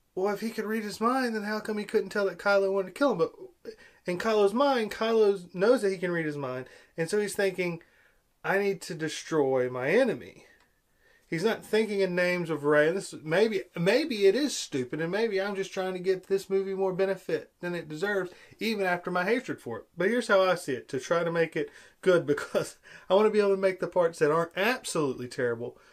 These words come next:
parts that I can watch and not want to slip my wrist while watching them. Um, why couldn't you just have him,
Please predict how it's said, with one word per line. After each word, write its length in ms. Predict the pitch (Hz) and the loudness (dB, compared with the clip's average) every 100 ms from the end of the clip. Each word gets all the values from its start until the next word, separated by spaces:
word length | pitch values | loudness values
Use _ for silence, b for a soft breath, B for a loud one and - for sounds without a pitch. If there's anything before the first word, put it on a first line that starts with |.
| b b | b b
parts 320 | - 202 175 | -2 -2 0
that 100 | 185 | 2
I 80 | 175 | 2
can 220 | 170 156 | 2 -2
watch 320 | 156 165 160 156 | 2 0 0 -4
and 240 | 139 143 | -6 -4
not 360 | 160 170 165 - | -2 0 -2 -6
want 520 | - 156 165 156 - - | -10 -4 -4 -4 -10 -16
to 400 | - 151 143 131 | -4 -2 -2 -4
slip 400 | - - 160 135 | -8 0 0 0
my 100 | 135 | -4
wrist 540 | 120 131 127 - - | -4 -2 -2 -4 -6
while 160 | 123 123 | -4 -2
watching 360 | 127 123 120 | -4 -6 -12
them. 180 | 110 110 _ _ _ _ _ _ _ - - _ | -14 -18 _ _ _ _ _ _ _ -20 -20 _
Um, 460 | 151 139 127 117 117 b b b b b b _ _ _ _ _ _ _ _ _ _ _ _ _ _ _ _ _ _ _ _ _ _ _ _ _ _ - | -4 -2 -4 -8 -14 b b b b b b _ _ _ _ _ _ _ _ _ _ _ _ _ _ _ _ _ _ _ _ _ _ _ _ _ _ -10
why 280 | 185 233 | -4 -2
couldn't 340 | 247 - 233 202 | -2 -2 -2 -2
you 120 | 202 | -6
just 320 | 165 190 180 | -2 -4 -4
have 300 | 190 190 185 | -2 -2 -2
him, 340 | 185 170 165 | -4 -4 -6